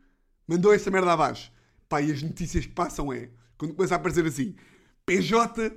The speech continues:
já está em cima do caso." Epá, eu não consigo deixar de me rir.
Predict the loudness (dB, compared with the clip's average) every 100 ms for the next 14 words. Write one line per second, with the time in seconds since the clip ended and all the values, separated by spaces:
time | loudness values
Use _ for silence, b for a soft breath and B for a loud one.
0 | -12 -6 -4 -4 -2 -2 -2 -6 -6 -2
1 | -2 -2 -6 -8 -12 -18 -20 _ _ _
2 | _ _ _ _ -10 -8 -6 -8 -12 _
3 | b b b -2 -2 -4 -4 -2 -4 -4
4 | -16 -20 _ -6 -2 -2 0 0 2 -2
5 | -4 -6 -8